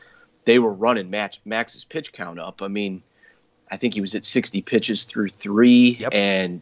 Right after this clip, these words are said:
Speaker 1: they got him out of the game pretty early, which when it's a pitcher like that, you wanna do it. I mean, even though the Dodgers have a good bullpen too, it's like anytime you can get Max Scherzer out of there, that's good. Um, so I felt like they were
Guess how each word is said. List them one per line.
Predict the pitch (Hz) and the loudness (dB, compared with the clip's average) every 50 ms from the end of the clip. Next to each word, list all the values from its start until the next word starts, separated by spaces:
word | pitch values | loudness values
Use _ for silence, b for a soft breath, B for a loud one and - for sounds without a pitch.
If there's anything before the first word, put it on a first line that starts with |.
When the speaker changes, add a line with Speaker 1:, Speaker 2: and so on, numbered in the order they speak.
| - | 0
Speaker 1:
they | - 110 117 | 2 2 4
got | 113 127 113 110 | 4 4 2 2
him | 107 98 | 0 -2
out | 107 107 101 | -6 -6 -6
of | 95 | -8
the | 95 87 | -10 -12
game | 80 - 113 110 110 104 | -10 -8 -8 -8 -8 -10
pretty | _ - - 117 104 87 - | _ -14 -14 -12 -12 -12 -10
early, | - 110 120 131 127 127 123 | -6 -6 -4 -2 -2 -2 -4
which | 110 98 110 117 104 - - - b b b b b b _ - | -2 -2 -4 -4 -4 -6 -14 -16 b b b b b b _ -8
when | - 135 135 | -4 -4 -4
it's | 131 - | -2 -4
a | 143 | -8
pitcher | - - - 160 147 - - 139 123 113 110 | -10 -2 -2 -2 -2 -2 -4 -4 -4 -4 -2
like | 104 107 110 113 113 - - | 0 2 2 2 2 0 -2
that, | 107 110 113 117 120 117 - _ _ _ _ _ _ _ _ _ _ _ _ _ _ - - | 0 2 2 2 0 0 -4 _ _ _ _ _ _ _ _ _ _ _ _ _ _ -16 -10
you | 101 104 110 117 | -6 -2 0 0
wanna | 117 110 123 120 110 98 | 2 4 2 2 2 0
do | 92 113 113 123 | 0 2 4 4
it. | 113 | 4
I | 110 | 4
mean, | 113 117 120 | 2 0 -2
even | 120 120 110 104 107 | -2 -2 -4 -6 -4
though | 110 113 110 | -4 -4 -4
the | 92 95 | -4 -4
Dodgers | 90 98 98 95 92 101 92 - | -4 -2 -2 -2 -4 -8 -10 -6
have | 110 95 92 | -6 -6 -6
a | 92 | -6
good | 90 95 80 | -12 -12 -10
bullpen | - 95 98 - - 104 95 87 - | -8 -8 -8 -6 -6 -8 -8 -6 -6
too, | - 120 123 135 127 | 0 2 4 4 4
it's | 110 - - | 4 0 -4
like | 95 90 _ _ b b b b b _ - | -8 -8 _ _ b b b b b _ -6
anytime | 110 107 101 - - 101 95 98 | -4 -4 -4 -2 -2 -2 -2 -2
you | 92 82 | -4 -6
can | 85 | -4
get | 85 90 80 76 | -6 -6 -4 -4
Max | 90 90 - | -6 -6 -4
Scherzer | - - 110 107 98 95 101 98 | -2 0 2 2 2 4 4 4
out | 98 95 | 4 4
of | 92 | 4
there, | 98 98 98 92 - - | 4 2 2 2 -2 -6
that's | - 92 - - - | -6 -6 -4 -4 -2
good. | - 127 135 131 123 113 113 B B B B B B B B B _ - | 4 4 6 6 4 2 -2 B B B B B B B B B _ -4
Um, | 98 101 101 98 95 90 87 | 0 0 2 0 0 -4 -6
so | - - 151 139 | -4 2 4 4
I | 139 135 | 4 2
felt | - - - 190 214 214 - | 0 -2 0 0 0 0 -2
like | 139 127 110 - | -8 -8 -8 -4
they | 139 139 147 | -4 -4 -4
were | 135 123 117 110 104 95 | -4 -8 -10 -10 -12 -14